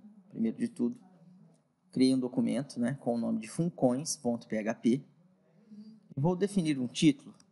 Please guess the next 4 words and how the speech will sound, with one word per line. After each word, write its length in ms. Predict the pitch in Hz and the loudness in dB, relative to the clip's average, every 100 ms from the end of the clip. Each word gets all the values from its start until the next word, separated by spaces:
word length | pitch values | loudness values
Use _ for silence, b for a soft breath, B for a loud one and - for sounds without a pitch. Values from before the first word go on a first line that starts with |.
| _ | _
como 280 | - 135 151 - - - - _ _ _ _ _ _ | -2 0 -2 -12 -20 -20 -20 _ _ _ _ _ _
funções. 680 | 175 185 - 107 - - - _ _ _ _ _ _ _ _ _ _ _ _ _ _ _ _ _ _ _ | -6 -4 -6 -8 -10 -12 -14 _ _ _ _ _ _ _ _ _ _ _ _ _ _ _ _ _ _ _
Parte 400 | - 117 120 160 | 2 2 2 0
um. 240 | 160 104 | -2 -4